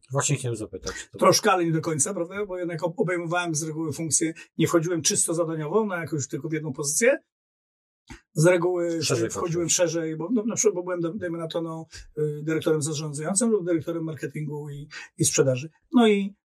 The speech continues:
Speaker 2: y, poprawiałem, naprawiałem, zmieniałem, restrukturyzowałem w tych firmach, y, to, co było do naprawy, y, i całkiem nieźle to wychodziło. Y, i wtedy też już, y,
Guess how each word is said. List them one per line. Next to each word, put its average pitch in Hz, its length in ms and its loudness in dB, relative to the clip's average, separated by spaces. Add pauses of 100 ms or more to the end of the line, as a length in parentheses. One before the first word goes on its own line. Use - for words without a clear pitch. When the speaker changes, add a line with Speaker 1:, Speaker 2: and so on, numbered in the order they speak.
(120)
Speaker 2:
y, 147 180 0
poprawiałem, 170 720 -2
naprawiałem, 156 720 -4
zmieniałem, 151 760 0
restrukturyzowałem 143 1000 0 (260)
w - 80 -18
tych 151 160 4
firmach, 139 500 -2
y, 135 300 -4 (220)
to, 147 120 2
co 151 140 2
było 139 160 -4
do 143 100 -6
naprawy, 139 640 -6 (320)
y, 139 40 6
i 139 320 2
całkiem 151 320 2
nieźle 139 220 -4
to 147 100 -6
wychodziło. 175 580 4 (920)
Y, 147 320 4
i 175 120 2
wtedy 175 280 4
też 165 220 -2
już, 160 240 -2
y, 147 240 -4